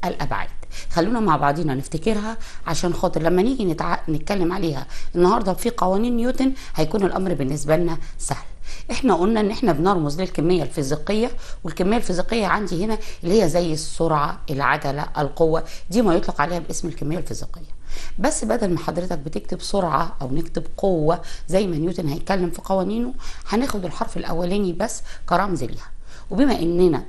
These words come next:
بناخد ال-، ال-، ال-، القوانين بتاعتنا من المراجع الخارجية اللي هي الدولية يعني، آه، فاحنا بنتعامل مع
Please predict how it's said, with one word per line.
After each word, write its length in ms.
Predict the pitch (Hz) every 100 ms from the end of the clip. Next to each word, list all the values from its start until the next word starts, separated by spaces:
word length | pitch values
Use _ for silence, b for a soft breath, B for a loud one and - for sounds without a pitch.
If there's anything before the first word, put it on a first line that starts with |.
| 156
بناخد 520 | 143 190 214 165 135
ال-، 260 | 135 131
ال-، 400 | - 135 131 131
ال-، 420 | - 131 151 - - -
القوانين 400 | - 156 156 196
بتاعتنا 560 | - 143 147 - - B B B -
من 340 | 202 190 -
المراجع 500 | 147 165 185 185 -
الخارجية 540 | 131 - 127 156 160
اللي 120 | 131 120
هي 360 | 151 156 120 - B B 151
الدولية 540 | 117 143 147 180 160
يعني، 380 | 123 131 147 208 - - -
آه، 260 | - 151 156
فاحنا 500 | - - - - 175
بنتعامل 580 | 139 139 165 202 180 165
مع 280 | 196 220